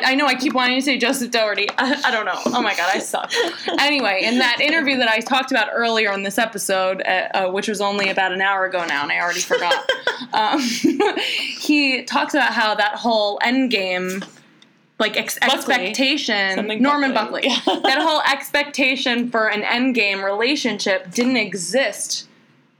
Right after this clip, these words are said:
Speaker 1: before.
Speaker 2: Yeah.
Speaker 1: Like, it wasn't until, I think he said,
Speaker 2: This
Speaker 1: like,
Speaker 2: keeps
Speaker 1: Gossip
Speaker 2: happening.
Speaker 1: Girl
Speaker 2: My earring
Speaker 1: was his
Speaker 2: keeps falling
Speaker 1: ex-,
Speaker 2: out.
Speaker 1: was his, um, example. <laughs> That's so weird.
Speaker 2: It just, like, that happened twice. My earring just fell out.
Speaker 1: That's so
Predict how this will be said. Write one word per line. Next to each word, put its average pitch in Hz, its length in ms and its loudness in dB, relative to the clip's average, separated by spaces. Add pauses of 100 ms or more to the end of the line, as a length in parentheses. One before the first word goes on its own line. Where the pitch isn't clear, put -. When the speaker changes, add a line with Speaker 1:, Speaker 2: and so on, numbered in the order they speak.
(400)
Speaker 1:
before. 185 640 -2
Speaker 2:
Yeah. 226 140 -4
Speaker 1:
Like, 226 180 2
it 254 120 2
wasn't 254 300 2
until, 240 680 0 (120)
I 233 80 0
think 247 220 0
he 254 100 2
said, 226 280 0
Speaker 2:
This 214 60 -4
Speaker 1:
like, 202 160 2
Speaker 2:
keeps - 140 -8
Speaker 1:
Gossip 226 340 2
Speaker 2:
happening. 240 180 0
Speaker 1:
Girl 208 80 2
Speaker 2:
My 202 220 2
earring 302 180 2
Speaker 1:
was - 140 -2
his 196 200 0
Speaker 2:
keeps - 140 -2
falling 240 240 -2
Speaker 1:
ex-, 247 100 -2
Speaker 2:
out. 202 180 -6 (140)
Speaker 1:
was 208 220 -2
his, 196 440 -4
um, 185 540 -2 (380)
example. 220 760 0
<laughs> 226 340 -4
That's 262 380 -2
so 226 220 -2
weird. 240 120 0
Speaker 2:
It - 160 0
just, 349 240 0
like, 320 140 0
that 285 140 0
happened 294 240 0
twice. 254 360 -2
My 202 120 0
earring 220 200 -2
just 214 220 -6
fell 190 160 -2
out. 180 220 -4
Speaker 1:
That's - 180 -6
so - 240 -4